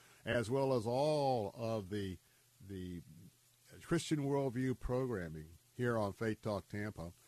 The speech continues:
why don't you take a moment and download our app? Go to your app store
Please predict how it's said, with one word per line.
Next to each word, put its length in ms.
why 140
don't 240
you 420
take 200
a 40
moment 320
and 120
download 600
our 320
app? 280
Go 140
to 60
your 160
app 240
store 440